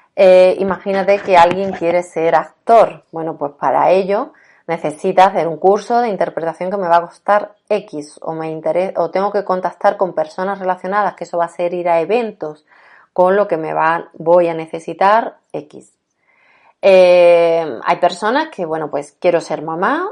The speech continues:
o quiero ser papá, quiero tener familia, entonces necesito X dinero para tener, eh, que mi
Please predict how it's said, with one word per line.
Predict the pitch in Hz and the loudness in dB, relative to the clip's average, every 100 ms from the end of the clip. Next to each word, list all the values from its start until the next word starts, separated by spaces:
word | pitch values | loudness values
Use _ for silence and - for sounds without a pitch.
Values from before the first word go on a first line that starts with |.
| - | -12
o | - | -20
quiero | - 147 | -14 -14
ser | 143 143 | -10 -8
papá, | 135 - 180 240 254 | -6 0 2 2 0
quiero | 143 139 | -8 -10
tener | 143 147 | -12 -12
familia, | - 151 170 208 247 285 - _ _ | -10 -8 -6 -4 -4 -6 -12 _ _
entonces | - 151 196 | -14 -6 -4
necesito | 170 147 143 151 - 185 - | -4 -6 -12 -8 -2 -2 -2
X | 143 165 | -10 -10
dinero | 156 170 175 190 269 - _ _ _ | -8 -6 -2 0 -2 -4 _ _ _
para | 156 147 165 214 | 0 2 2 0
tener, | 180 143 143 165 - - | -4 -6 -4 -4 -6 -10
eh, | 147 98 - - _ | -10 -10 -12 -14 _
que | 151 | -6
mi | 147 156 151 147 143 | -6 -6 -8 -10 -14